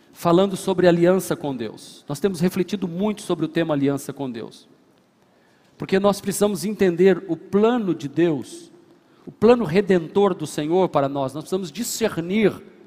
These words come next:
o que é que nós precisamos fazer nesta aliança de graça, em que nós recebemos salvação gratuitamente. A nossa aliança com Deus não se baseia no estilo de aliança de Abraão, de Isaac, de Jacó.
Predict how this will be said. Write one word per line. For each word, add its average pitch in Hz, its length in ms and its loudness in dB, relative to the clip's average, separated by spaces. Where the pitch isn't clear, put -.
o 180 80 -12
que 202 200 0
é 240 140 6
que 233 380 -6
nós 196 640 -6
precisamos 202 640 -4
fazer 170 540 0
nesta 170 300 -4
aliança 190 440 0
de 185 120 -14
graça, 165 680 -2
em 156 80 -4
que 180 120 -2
nós 190 180 2
recebemos 196 520 0
salvação 190 480 0
gratuitamente. 180 960 -2
A - 40 -12
nossa 208 260 -2
aliança 196 420 2
com 170 180 -4
Deus 185 240 2
não 202 140 -6
se - 160 -10
baseia 175 640 0
no 180 80 -6
estilo 214 400 -6
de 196 80 -4
aliança 202 420 2
de 196 140 -4
Abraão, 185 600 2
de 160 120 -8
Isaac, 156 500 -2
de 131 100 -12
Jacó. 160 800 -2